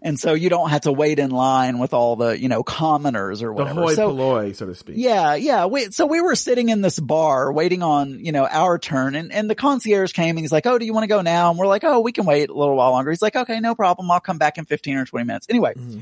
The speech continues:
Speaker 1: we're sitting there. And this family is sitting next to us. And all of a sudden I hear,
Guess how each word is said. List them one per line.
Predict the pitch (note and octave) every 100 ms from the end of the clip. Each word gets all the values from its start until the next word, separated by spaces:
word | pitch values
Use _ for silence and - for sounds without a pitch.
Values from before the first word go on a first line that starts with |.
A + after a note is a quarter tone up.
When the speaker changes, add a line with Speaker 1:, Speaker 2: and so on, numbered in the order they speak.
| - -
Speaker 1:
we're | F3+
sitting | - A#3 A#3+ D3+
there. | G2+ B1+ - A#2+ _ _ _ _ _ _ _ _ _ _ _ _ _ _
And | F3+ F#3+
this | F3+ -
family | - A#3 A3 D3 G#2+ G2 C#3 E3+ _ _ _ _ _ _ _ _ _ _ _ _ _ _ -
is | E3 D#3
sitting | - F#3+ F3+ D#3
next | C#3+ D3+ - -
to | B1+
us. | C2+ - - - _ _ _
And | E3+ F3+
all | F#3+
of |
a | F#3+
sudden | - F3+ E3
I | D3
hear, | C#3 C#3 A#2+